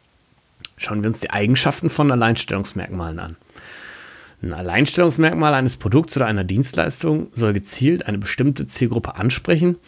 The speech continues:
und dies durch ein Nutzenversprechen besser auf dem Markt positionieren. Damit das Alleinstellungsmerkmal auch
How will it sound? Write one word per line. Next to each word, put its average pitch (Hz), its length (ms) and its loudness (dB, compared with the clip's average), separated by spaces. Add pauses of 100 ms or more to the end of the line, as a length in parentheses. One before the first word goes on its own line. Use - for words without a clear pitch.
(340)
und - 220 -8
dies 123 240 6
durch 101 200 0
ein 90 240 -2
Nutzenversprechen 147 920 0
besser 127 300 0
auf 120 140 -2
dem 113 120 -2
Markt 98 320 -2
positionieren. 92 720 -6 (720)
Damit 190 240 2
das 170 200 2
Alleinstellungsmerkmal 127 1120 0
auch - 300 -4